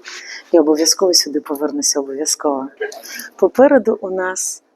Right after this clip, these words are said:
набережна ріки Вуж. Полетіли? Ось така атмосфера.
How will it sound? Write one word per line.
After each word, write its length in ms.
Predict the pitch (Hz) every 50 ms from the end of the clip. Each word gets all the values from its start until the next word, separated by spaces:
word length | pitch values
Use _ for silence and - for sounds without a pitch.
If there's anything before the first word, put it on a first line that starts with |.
| _ -
набережна 640 | 160 160 170 180 160 175 170 175 165 - - 156 147
ріки 360 | 135 - - - - 170 147
Вуж. 520 | 143 143 151 147 139 135 - - - - - - - - - - - - - _ _ _ _ _ -
Полетіли? 680 | 226 233 254 277 285 262 - 330 359 339 247 156 190 - _ _ _ _ _ _ _ _ _ _ _ _ _ _ _ _ - - - - - - - - - _ _
Ось 240 | - 214 254 240 -
така 440 | - - - - - 160 147 151 147 -
атмосфера. 720 | 156 151 160 - - - - 160 156 147 143 139 139 143